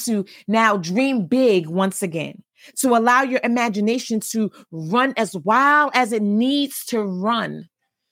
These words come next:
so it can bring you back some joy and some peace. And don't think because the dream did not manifest or did not come to fruition in the moment that you would have wanted it to come,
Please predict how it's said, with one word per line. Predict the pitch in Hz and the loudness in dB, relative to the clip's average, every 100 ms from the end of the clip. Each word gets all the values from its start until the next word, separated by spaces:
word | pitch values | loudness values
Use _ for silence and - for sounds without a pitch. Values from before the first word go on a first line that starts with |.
| _ _ _ _ _ _ _ _ _ _ _ _ _ | _ _ _ _ _ _ _ _ _ _ _ _ _
so | - - 233 - | -6 0 0 0
it | - 277 | -2 -2
can | 285 240 | 0 0
bring | 180 247 262 | 2 0 2
you | 233 233 | 2 2
back | 220 220 | 2 2
some | - - 208 160 | 0 0 0 0
joy | 143 156 202 247 | -4 0 2 4
and | 214 190 | 2 0
some | 220 185 | -2 -2
peace. | - 285 254 - | -2 0 0 0
And | 208 | 0
don't | 233 339 - | 2 0 -2
think | 294 311 - | -4 -4 -6
because | 233 262 233 - - | -2 2 2 0 -2
the | 214 | 0
dream | 175 180 247 302 277 233 | 0 0 2 2 2 2
did | 220 | 0
not | 214 226 214 | 0 0 2
manifest | 226 226 180 _ 269 262 - - | 0 0 -4 _ 0 0 0 0
or | 202 | 2
did | 196 208 | 2 2
not | 233 - | 0 0
come | 254 226 | -2 -2
to | - | -4
fruition | 202 202 208 269 226 196 - - | -6 -4 -2 -2 -2 -4 -8 -2
in | 254 254 | 0 2
the | 208 | 2
moment | 190 190 240 262 - | 2 2 2 2 0
that | 208 175 | 0 0
you | 233 | 0
would | 240 226 | 0 0
have | 208 | 0
wanted | 175 240 226 | 0 0 0
it | 208 - | -2 -4
to | 180 | -12
come, | - 269 285 | -4 -2 -2